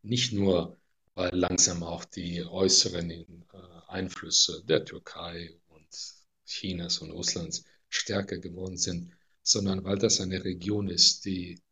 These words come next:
den Osten und den Westen, den Norden und den Süden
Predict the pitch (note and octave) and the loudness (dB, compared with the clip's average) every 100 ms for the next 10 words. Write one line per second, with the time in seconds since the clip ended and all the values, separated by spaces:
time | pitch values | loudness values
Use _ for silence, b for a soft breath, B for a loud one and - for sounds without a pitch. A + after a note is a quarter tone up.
0 | _ _ _ E2+ F2 G#2+ - - G2 G2 | _ _ _ -10 -2 2 4 2 -4 -10
1 | G2 F2+ - F2 F#2 - F2+ E2 - D#2+ | -12 -16 -14 -4 2 2 2 -6 -14 -14
2 | F2 F2+ F2 E2 D#2+ D#2+ - F#2+ F#2+ F2+ | -10 -10 -10 -16 -18 -12 -6 -4 -2 -4
3 | E2+ | -8